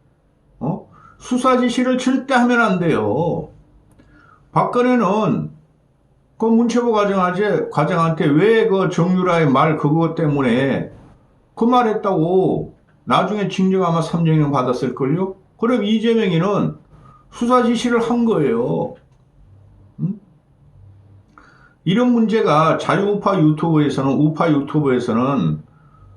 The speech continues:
그냥 다른 게 많으니까 안 나오는데 이건 내분이 일어난 거예요.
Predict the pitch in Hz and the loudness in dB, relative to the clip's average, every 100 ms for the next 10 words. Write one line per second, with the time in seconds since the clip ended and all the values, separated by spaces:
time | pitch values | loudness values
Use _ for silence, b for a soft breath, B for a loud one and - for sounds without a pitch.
0 | b - - - - - 247 - 151 180 | b -20 -10 -6 -4 0 0 0 0 0
1 | 185 185 123 135 143 143 143 127 117 107 | 0 0 0 0 -2 -2 -2 0 0 0
2 | 104 104 120 151 123 - - - _ _ | 0 0 0 0 0 -4 -10 -20 _ _
3 | 190 233 180 165 208 220 220 175 151 131 | -2 0 4 4 2 0 0 0 0 0
4 | 113 90 78 76 80 - - | -2 -2 -2 -2 -4 -6 -12